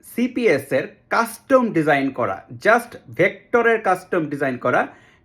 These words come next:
টি-শার্ট উপহার দেওয়া হবে। এবং এটার সিলেবাস কি? কিছুই না, আমার চ্যানেলে যে নতুন ভেক্টর প্লেলিস্টটা আপলোড হচ্ছে, already পাঁচটা ক্লাস হয়ে গেছে, সেই আপলোড হওয়া প্লেলিস্টের প্রথম ছয়টা ক্লাস।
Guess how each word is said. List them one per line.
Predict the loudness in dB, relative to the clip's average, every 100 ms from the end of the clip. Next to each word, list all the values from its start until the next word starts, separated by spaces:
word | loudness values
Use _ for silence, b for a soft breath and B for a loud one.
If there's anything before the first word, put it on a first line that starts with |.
| -4
টি-শার্ট | -2 0 0 0 -2
উপহার | -2 0 2 0
দেওয়া | 0 -2
হবে। | -4 -8 -18 b b b b
এবং | 2 4 4 0 -12 -2
এটার | 0 4 2
সিলেবাস | 2 -2 2 2 0 -4
কি? | -10 -10 _ _
কিছুই | -8 -2 0 2
না, | 2 0 -2 _ _ -2
আমার | 0 0
চ্যানেলে | 0 0 0 0 0
যে | 0 -2
নতুন | 0 -2 -2 -2 -2
ভেক্টর | -6 -6 -6
প্লেলিস্টটা | -4 -4 -4 -2 0
আপলোড | 0 -4 -6
হচ্ছে, | -6 -8 -4 -4 -6 B B B 0
already | 2 2 0 0
পাঁচটা | 0 0 -4
ক্লাস | -2 -2 -2
হয়ে | 0 0
গেছে, | 0 -4 -6 -6 b b b b
সেই | -6 -2 2
আপলোড | 2 0 -2 -4 -4 -2
হওয়া | -2
প্লেলিস্টের | 0 0 2 0 -4 -6 -4 0
প্রথম | 0 0 -6
ছয়টা | -2 -2 -2
ক্লাস। | -4 -8 -12